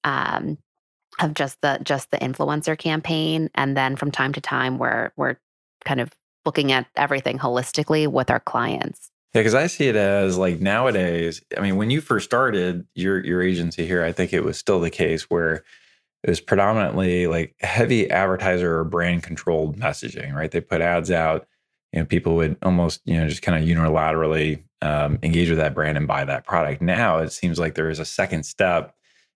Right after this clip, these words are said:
Speaker 2: in that consumer journey where advertising might make them aware of something, whatever form that is, uh, digital or, or, or offline. But it's, "I need to go check somebody else's opinion. And if they say this is a good product,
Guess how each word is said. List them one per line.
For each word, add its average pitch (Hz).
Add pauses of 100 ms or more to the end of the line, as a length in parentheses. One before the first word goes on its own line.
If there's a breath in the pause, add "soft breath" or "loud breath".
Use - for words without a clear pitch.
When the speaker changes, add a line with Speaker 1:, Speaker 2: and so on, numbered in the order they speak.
Speaker 2:
in 98
that 87
consumer 80
journey 117
where 87 (560)
advertising 104
might 95
make 90
them 87
aware 104
of 95
something, 87
whatever 104
form 80
that 65
is, -
uh, 82
digital 80
or, 76
or, 73
or 73
offline. 76 (380 soft breath)
But 87
it's, 82
"I 95
need 139
to 127
go 107
check 92
somebody 92
else's 82
opinion. 82
And 78
if 78
they 120
say 110
this 90
is 87
a 87
good 85
product, 80